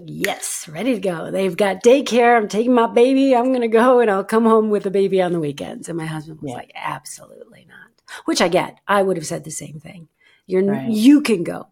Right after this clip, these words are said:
Speaker 1: but you are not taking our <laughs> baby.
Speaker 2: <laughs>
Speaker 1: And that's basically what he said. And so I ended up backing out.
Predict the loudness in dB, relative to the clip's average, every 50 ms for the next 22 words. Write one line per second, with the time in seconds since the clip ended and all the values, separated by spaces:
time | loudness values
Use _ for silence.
0 | _ -6 -6 -4 -2 0 -2 -2 -2 -6 -8 -12 -14 -12 -12 -10 -8 -8 -8 -8
1 | -8 -8 -8 -6 -6 -6 -8 -8 -8 -10 -10 -14 -18 -20 -20 _ _ -12 -8 -6
2 | -6 -4 -6 -6 -8 -6 0 2 4 4 6 6 4 4 4 6 6 6 6 4
3 | -2 -2 -2 -2 -2 0 -2 -4 -4 -6 -6 -4 -2 -2 -2 -4 -6 -10 -12 -8
4 | -6 -4 -2 -2 -4 -6 -6 -6 -4 -2 0 0 0 0 0 -2 -2 -4 -6 -10
5 | _ _ _ _ _ _ _ _ _ _ _ _ -8 -6 -4 -4 -4 -4 -4 -4
6 | -4 -4 -2 -2 -2 -2 -2 -4 -6 -8 _ _ _ _ _ _ _ _ _ _
7 | _ _ _ _ _ _ _ -2 -2 -2 -2 -2 -4 -4 -4 -4 -4 -6 -8 -10
8 | -10 -14